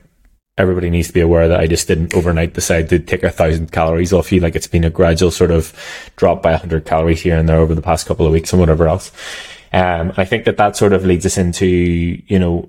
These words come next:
the, the power of your environment and how that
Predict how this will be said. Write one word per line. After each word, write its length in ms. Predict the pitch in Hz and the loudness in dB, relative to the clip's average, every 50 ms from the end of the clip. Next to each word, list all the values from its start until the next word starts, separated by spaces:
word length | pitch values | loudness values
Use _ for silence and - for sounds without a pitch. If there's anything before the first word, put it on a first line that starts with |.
| _ - | _ -18
the, 640 | 104 95 92 92 87 87 85 82 85 85 85 - - | -12 -4 -2 0 0 2 0 0 -2 -2 -4 -6 -6
the 80 | - 90 | -6 -6
power 440 | - - - - 98 98 98 95 92 | -6 -4 0 2 4 4 4 4 2
of 200 | 92 87 82 90 | 2 0 0 2
your 180 | 92 87 85 | 2 2 2
environment 800 | 82 82 85 82 82 92 85 85 85 87 95 101 98 98 - - - | 2 2 0 0 0 0 0 2 2 0 0 0 -2 -4 -8 -16 -12
and 180 | - 87 87 82 | -8 -6 -6 -6
how 300 | 78 - - 95 90 87 | -6 -4 -2 -2 -2 0
that 480 | 85 87 90 85 82 80 - - - | 0 0 2 2 2 0 -2 -6 -14